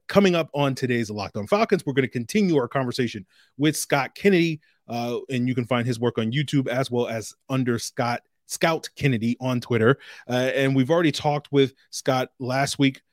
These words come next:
about the team's first round options in lieu of the Okudah trade last week. Uh, but Scott also has a lot to say about the Falcons' need at the left guard position, as well as the rest of the offensive line. And we'll talk about some other options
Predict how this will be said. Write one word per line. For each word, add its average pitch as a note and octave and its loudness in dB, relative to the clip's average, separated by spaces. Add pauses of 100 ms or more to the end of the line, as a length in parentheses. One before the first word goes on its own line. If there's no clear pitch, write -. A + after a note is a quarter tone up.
(160)
about A#2+ -4
the A#2+ -8
team's C3 -4
first C3+ 4
round B2+ 2
options B2 -2 (300)
in A#2 -4
lieu D3+ 4
of D#3 6
the D#3+ 2
Okudah D#3 2
trade C#3+ 0
last C3 -4
week. E3 -4 (280)
Uh, B2 -6
but D3 -2 (220)
Scott F3+ 2
also F#3 -2
has F3 0
a F3 0
lot E3 -2
to D#3+ -8
say E3 -2
about D3 -2 (100)
the C#3+ 0
Falcons' C#3+ -4
need C3+ 0
at C3 -8
the C3 -2
left C3 0
guard B2+ 2
position, D3 -6
as B2 -8
well C3 -2
as A#2+ -6
the A2 -4
rest B2 -2 (280)
of A#2+ -6
the B2 2
offensive B2+ 0
line. B2+ 0
And B2 0
we'll A#2+ -2
talk B2+ -4
about A#2+ -2 (240)
some C#3 -2
other D#3 4
options D3 -2